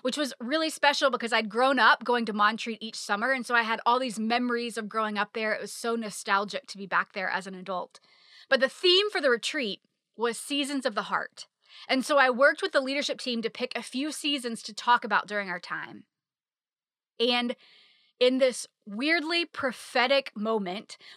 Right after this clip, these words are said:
one of the key seasons I talked about was the season of grief.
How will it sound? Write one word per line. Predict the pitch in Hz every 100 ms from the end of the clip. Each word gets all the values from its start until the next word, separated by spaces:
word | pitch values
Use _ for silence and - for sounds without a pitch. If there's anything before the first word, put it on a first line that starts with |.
| -
one | 269
of | 285
the | 226
key | 226 - 311 302 320
seasons | - - 294 311 294 262
I | 233 214
talked | - 247 247 -
about | 190 170 165 - - - _ _
was | 220 202
the | 233
season | - - 269 254 302 269
of | 214 190
grief. | 180 202 190 170 - -